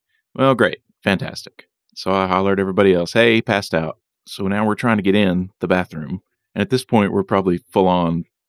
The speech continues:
like, cops trying to break the door down, you know, shoulders into it, that sort of thing. We get it open enough that we can see him in there, leaned up against it.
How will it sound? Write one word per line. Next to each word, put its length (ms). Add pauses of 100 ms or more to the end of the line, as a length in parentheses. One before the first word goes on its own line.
(100)
like, 240
cops 280
trying 220
to 60
break 200
the 80
door 220
down, 400
you 60
know, 180
shoulders 460
into 320
it, 80
that 100
sort 180
of 80
thing. 360 (320)
We 40
get 140
it 160
open 300
enough 240
that 140 (220)
we 120
can 120
see 280
him 260
in 140
there, 240
leaned 240
up 100
against 320
it. 160